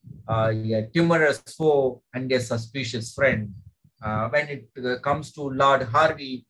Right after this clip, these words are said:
he would say, "Without, uh, hesitation, amphibious thing, neither this nor that." So that kind of personal attack, Pope would indulge in, uh, neoclassical literature,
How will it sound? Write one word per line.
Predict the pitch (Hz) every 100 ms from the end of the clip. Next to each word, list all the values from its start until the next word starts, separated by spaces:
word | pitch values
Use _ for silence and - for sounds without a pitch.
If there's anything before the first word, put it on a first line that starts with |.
| _
he | -
would | 143 139 117
say, | 139 131 131 127
"Without, | 117 135 160 151 - 131
uh, | 123 120 117
hesitation, | 160 160 - 143 139 135 120 113 _ -
amphibious | 131 131 113 139 131 135 131 117 -
thing, | 135 127 110 101 95 _ _ 117
neither | 135 143 139
this | 135 175 175 - - _
nor | 113 120 101
that." | 131 117 107 - _ _ _ -
So | 151 139 135 - _ -
that | 180 196 190
kind | 175
of | 170 - - _ -
personal | 170 - 160 139 120
attack, | 117 143 127 120 - _ _ _
Pope | 143 156 -
would | 143 131
indulge | 117 143 165 135 113 - - -
in, | 131 135 135 127 113 _ 127
uh, | 117 113
neoclassical | 123 131 131 123 110 120
literature, | 143 165 180 - 165 -